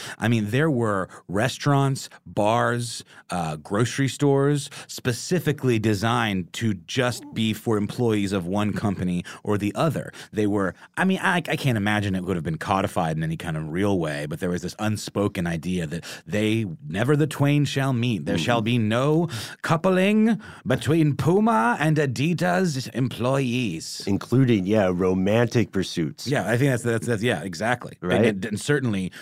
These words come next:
Speaker 1: marriage would have been, uh, hashtag verboten.
Speaker 2: Verboten. Yeah. And there's, there's an interesting split in terms of the internal workforce as well. So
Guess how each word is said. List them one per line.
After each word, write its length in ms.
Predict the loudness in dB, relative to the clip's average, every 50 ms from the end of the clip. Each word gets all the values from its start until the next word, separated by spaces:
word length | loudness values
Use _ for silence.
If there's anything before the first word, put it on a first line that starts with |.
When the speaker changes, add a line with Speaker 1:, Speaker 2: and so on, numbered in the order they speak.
| -16 -6 -4
Speaker 1:
marriage 460 | -2 0 2 2 2 0 0 -2 -4
would 140 | -4 -4 -4
have 120 | -4 -4
been, 320 | -6 -6 -6 -8 -10 -12 -16 _ _ _ _ _ _ -12
uh, 120 | -10 -8
hashtag 600 | -6 -4 -2 -2 -2 -4 -6 -6 -6 -6 -6 -8
verboten. 540 | -8 -8 -8 -4 -2 -2 -4 -4 -6 -10 -18 -10 -4
Speaker 2:
Verboten. 680 | -4 -4 -2 -2 -4 -4 -6 -6 -6 -8 -8 -8 -10 -14 -18 -18 _
Yeah. 300 | 0 2 4 4 4 2 0 -4 -10 -20 -20 -20 -20 -20 -20 _ _ _ _ _ _ _ _ -2
And 260 | 0 0 0 0 -4 -10 _ _ _ _ _ _ _ _ _ _ _ _ _ _ -4
there's, 460 | 0 2 4 4 4 2 0 -4 -10 -4
there's 240 | 0 0 0 2 4
an 100 | 4 4
interesting 680 | 4 4 2 0 -2 0 0 2 2 4 4 2 2 0
split 640 | -2 -6 -10 -10 -10 -4 0 2 2 2 0 -4 -10 _ _
in 240 | -2 0 0 0 0
terms 520 | -2 -2 0 0 2 2 2 0 -2 -4 -4 -4
of 400 | -2 -2 -2 -2 -4 -8 -8 -6
the 480 | -4 -2 -2 -2 -2 -4 -4 -6 -6 -8 -12 _ _ _ _ _
internal 480 | -2 -2 0 2 4 4 4 4 2 2
workforce 640 | 2 2 2 2 -2 -4 -6 -4 -4 -4 -6 -6
as 140 | -6 -6 -4
well. 380 | 0 2 2 4 4 2 0
So 400 | -2 -2 0 2 2 4 2 0